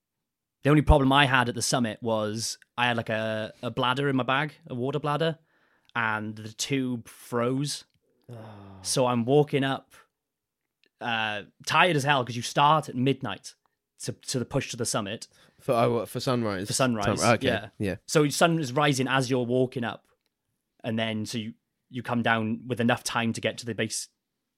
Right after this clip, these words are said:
Speaker 1: camp
Speaker 2: Yeah.
Speaker 1: further down. So you go up and down in the same day, basically.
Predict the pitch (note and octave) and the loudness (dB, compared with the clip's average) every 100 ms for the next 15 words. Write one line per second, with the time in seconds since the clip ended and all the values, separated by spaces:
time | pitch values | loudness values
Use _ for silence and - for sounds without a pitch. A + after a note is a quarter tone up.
0 | - G#2+ A2 - - G2 B2 A2+ B2 C3+ | -8 -6 -6 -8 -6 -2 -2 0 2 2
1 | E3 - _ _ _ _ _ _ - A#2+ | 0 -6 _ _ _ _ _ _ -8 -4
2 | G#2+ - A#2 A2 G2+ G#2 G2+ A2+ G#2+ A2+ | -4 2 2 2 -2 -2 -2 -6 -4 -4
3 | A2+ A2+ - B2+ | -2 -4 -6 -8